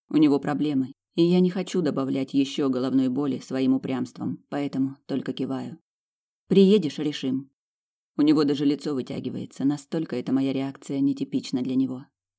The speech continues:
Мне смешно. «Ну ладно, может, здесь останешься? Подождёшь меня? Отпуск тебе продлят». А вот это называется «дай палец, откусит руку». В этом весь Сухой. «Нет, я к себе».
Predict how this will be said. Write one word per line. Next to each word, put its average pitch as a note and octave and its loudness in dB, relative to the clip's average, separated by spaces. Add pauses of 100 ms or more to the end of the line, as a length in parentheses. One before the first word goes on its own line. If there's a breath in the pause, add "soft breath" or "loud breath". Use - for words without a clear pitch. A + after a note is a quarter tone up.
(160)
Мне D3 4
смешно. C3 -4 (720)
«Ну C3+ 2
ладно, E3 2 (260)
может, D#3 2
здесь E3 2
останешься? C#3+ -2 (100)
Подождёшь C#3+ 0
меня? C3 0 (140)
Отпуск D#3 -2
тебе D#3+ 2
продлят». - -2 (580)
А D#3+ 2
вот G#3 2
это D4+ 2
называется G#3 2
«дай D3+ 2
палец, C4 0
откусит - -4
руку». C3 -4 (140)
В B2+ -2
этом C#3+ 2
весь C#3 2
Сухой. B2 -6 (600)
«Нет, E3+ 6
я F3 4
к F#3 -6
себе». C3+ -2